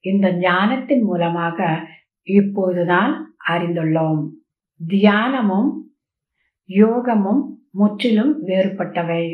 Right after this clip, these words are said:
தியான் அப்படின்னா டிரான்ஸ்ல போறது. யோகம் அப்படிங்கிறது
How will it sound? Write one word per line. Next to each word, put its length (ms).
தியான் 680
அப்படின்னா 560
டிரான்ஸ்ல 560
போறது. 480
யோகம் 500
அப்படிங்கிறது 760